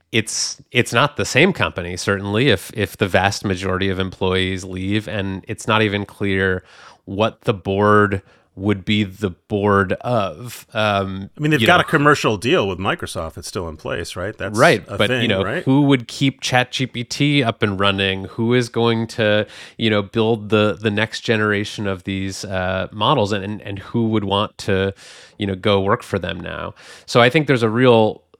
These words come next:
Speaker 1: existential threat to Open A I. Yeah, I, I, I don't imagine <laughs> things are looking good for them if they don't manage to,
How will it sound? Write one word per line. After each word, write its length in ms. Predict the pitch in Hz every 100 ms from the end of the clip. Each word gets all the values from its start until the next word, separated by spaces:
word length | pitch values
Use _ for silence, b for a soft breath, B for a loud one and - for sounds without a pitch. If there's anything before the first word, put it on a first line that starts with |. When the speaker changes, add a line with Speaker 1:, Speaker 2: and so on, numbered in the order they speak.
| _ _ - -
Speaker 1:
existential 580 | 113 117 107 107 110 101
threat 380 | - 101 -
to 260 | - 107 98
Open 280 | 98 - 92
A 180 | 92 98
I. 540 | 107 98 87 90 90 b b b
Yeah, 420 | 110 110 127 92
I, 160 | 101 104
I, 320 | 101 107 107 -
I 140 | - 110
don't 320 | 104 127 120
imagine 680 | 110 107 104 107 104 101 - _
<laughs> 100 | _
things 800 | - - - 110 95 - 127 113
are 160 | 127
looking 580 | - 117 123 110 113 104
good 280 | 104 110 110
for 200 | - 107
them 340 | 101 98 98 101
if 160 | 120
they 140 | - 107
don't 240 | 107 98
manage 420 | 98 95 101 -
to, 380 | - 95 92 95